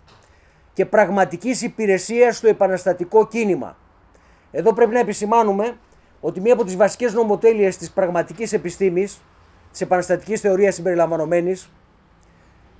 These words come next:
είναι και το γεγονός ότι η λογική της,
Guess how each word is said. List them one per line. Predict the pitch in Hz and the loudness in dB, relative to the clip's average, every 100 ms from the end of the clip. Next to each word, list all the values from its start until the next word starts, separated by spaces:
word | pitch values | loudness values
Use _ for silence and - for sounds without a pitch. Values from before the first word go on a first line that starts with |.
| _ _ _ | _ _ _
είναι | 160 220 233 | -6 -4 -2
και | 233 | 0
το | 220 | 2
γεγονός | 208 185 196 247 233 | 4 4 4 2 2
ότι | 208 - 190 165 - - - - - - | 0 0 0 0 -4 -20 -20 -20 -20 -8
η | 196 | -2
λογική | 208 202 185 170 254 277 | 2 2 0 -6 -4 -4
της, | - 202 - | -4 -10 -10